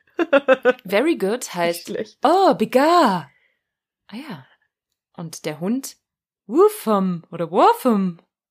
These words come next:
Speaker 2: Und goodbye.
Speaker 1: Ah,
Speaker 2: Dag,
Speaker 1: ja, da
Speaker 2: dag.
Speaker 1: sieht man schon langsam.
Speaker 2: Dag, dag.
Speaker 1: Dag, dag. Okay,
Speaker 2: This is
Speaker 1: merkt man
Speaker 2: cool.
Speaker 1: schon mal so viel Sachen.
Speaker 2: Whoopana, choba, dag. Ja, wer kennt es nicht?
Speaker 1: Ja, welches war das? Ich kannte es.
Speaker 2: Äh, this is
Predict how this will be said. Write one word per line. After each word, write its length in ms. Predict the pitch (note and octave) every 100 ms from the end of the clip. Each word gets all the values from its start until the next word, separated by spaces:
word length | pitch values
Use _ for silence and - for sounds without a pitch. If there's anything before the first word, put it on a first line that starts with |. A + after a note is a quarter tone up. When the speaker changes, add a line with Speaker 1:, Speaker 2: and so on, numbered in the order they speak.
| _ _ _ _ _ F#3+
Speaker 2:
Und 100 | F3+
goodbye. 340 | F#3+ G3 G#3
Speaker 1:
Ah, 100 | E3+
Speaker 2:
Dag, 20 | C4
Speaker 1:
ja, 260 | A4 -
da 120 | F#4+
Speaker 2:
dag. 140 | F4+ F4+
Speaker 1:
sieht 100 | F#4
man 120 | E3
schon 180 | - D#3+
langsam. 480 | D#3 D#3 D3+ D3+ D#3
Speaker 2:
Dag, 120 | F4+ B4+ A4+
dag. 460 | G4+ G4 G4 G4 _ _ _ - - _ _ _ _ _ _ _ _ -
Speaker 1:
Dag, 300 | C4+ E4+ -
dag. 500 | E4 D4+ D4 D4 B3
Okay, 40 | -
Speaker 2:
This 120 | A#3+ B3+
is 80 |
Speaker 1:
merkt 160 | D#3+ D#3+
man 100 | C#4 E4+
Speaker 2:
cool. 20 |
Speaker 1:
schon 160 | F#4
mal 80 | D3
so 120 | C#3+
viel 80 | F#4+ C5+
Sachen. 240 | D#4+ A3
Speaker 2:
Whoopana, 340 | G#3 E3+ G3
choba, 380 | C#4+ - B3 F#3
dag. 580 | A3 A#4 A4 B3 D#4 - _ _ _ _ _ _ _ _ - - _ _
Ja, 240 | G#3+ - -
wer 140 | E3+
kennt 220 | E3 E3+ E3
es 140 | -
nicht? 300 | E3+ D#3+ - _ _ _ _ _ _ _ _ _ _ _ _ _ _ _ _ _ -
Speaker 1:
Ja, 380 | G3 D4+ A#3 -
welches 320 | D#3+ - D#3
war 120 | A#3
das? 180 | A#3+ -
Ich 140 | -
kannte 320 | - A#3 - D3+
es. 60 |
Speaker 2:
Äh, 120 | F#3
this 220 | F3 A#3
is 120 | A#3+